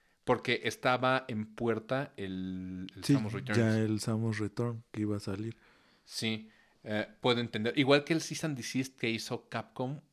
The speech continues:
Speaker 1: ¿te acuerdas con un remake H D que estaban haciendo de Resident Evil dos?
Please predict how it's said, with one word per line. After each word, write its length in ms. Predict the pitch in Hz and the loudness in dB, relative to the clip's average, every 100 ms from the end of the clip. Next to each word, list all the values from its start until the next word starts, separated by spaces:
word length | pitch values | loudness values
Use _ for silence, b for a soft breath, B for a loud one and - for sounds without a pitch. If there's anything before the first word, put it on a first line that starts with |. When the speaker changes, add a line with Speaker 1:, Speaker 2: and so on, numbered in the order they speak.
| - | -8
Speaker 1:
¿te 80 | 120 | -4
acuerdas 360 | - 127 127 | 2 2 2
con 200 | - 113 | -4 -4
un 280 | 110 113 113 | -2 -4 -6
remake 480 | 120 117 113 110 - | -6 -4 -4 -6 -8
H 260 | 120 - 117 | -10 -4 0
D 160 | 107 | 0
que 100 | 107 | 0
estaban 300 | 110 - 107 | -4 -2 -4
haciendo 300 | 98 - 107 | -4 -6 -6
de 120 | 104 95 | -4 -4
Resident 400 | 95 95 98 107 | -4 -4 -6 -6
Evil 200 | 101 95 | -6 -4
dos? 340 | 101 170 - | -4 -6 -12